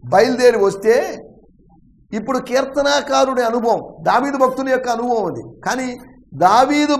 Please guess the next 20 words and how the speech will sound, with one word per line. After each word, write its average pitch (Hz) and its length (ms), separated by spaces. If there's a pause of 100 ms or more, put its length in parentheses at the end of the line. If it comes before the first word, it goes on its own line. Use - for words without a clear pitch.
భక్తుని 262 380 (100)
అనుభవం 240 400 (160)
లాంటి 214 380 (1700)
అనుభవమే 240 600
అబ్రహాంకు 160 520
ఉంది. - 180 (1300)
యెహోవా 226 360 (120)
నా 139 80 (120)
స్వాస్థ్యం, - 460 (540)
the 143 80 (100)
Lord 285 240 (120)
is 214 80 (140)
my 190 100 (140)
inheritance. 156 600 (1700)
యెహోవా 196 380
నా 233 60 (100)
కాపరి 247 360
అని 214 140
చెప్పిన 202 240 (100)
వాడు, 156 200